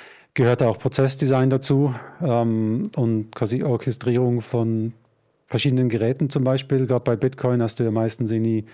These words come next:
ein Handy oder ein, äh, eine Desktop-Applikation, wie bei der Bitbox, die Bitbox-App, und du hast das Gerät an sich. Äh, was wird wann auf welchem Gerät angezeigt? Welche Sprache verwendest du? Das ist bei Bitcoin ziemlich, äh, challenging.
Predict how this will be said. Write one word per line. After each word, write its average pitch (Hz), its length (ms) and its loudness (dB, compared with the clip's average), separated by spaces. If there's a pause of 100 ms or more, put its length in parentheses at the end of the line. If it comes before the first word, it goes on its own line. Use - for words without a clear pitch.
(520)
ein 107 80 -2
Handy 143 440 2 (380)
oder 123 280 4
ein, 151 500 0
äh, 170 40 -2
eine 113 380 -2
Desktop-Applikation, 131 1300 0
wie 120 100 -4
bei 117 140 0
der 117 80 0
Bitbox, 120 500 -2
die 117 120 -4
Bitbox-App, 135 640 -2
und 123 160 -2
du 120 80 2
hast 113 140 -2
das - 260 -8
Gerät 131 320 2
an 113 120 0
sich. 143 300 -2 (680)
Äh, - 60 -4
was 117 760 0
wird 123 320 0
wann 131 240 2
auf 117 180 -2
welchem 127 280 0
Gerät 127 340 0
angezeigt? 120 680 0
Welche 110 540 -2 (160)
Sprache 131 480 0
verwendest 131 500 0
du? 131 100 -2
Das 117 160 -4
ist - 20 -14
bei 117 140 -2
Bitcoin 113 680 -4
ziemlich, 117 560 -4
äh, 113 420 -4
challenging. 139 540 0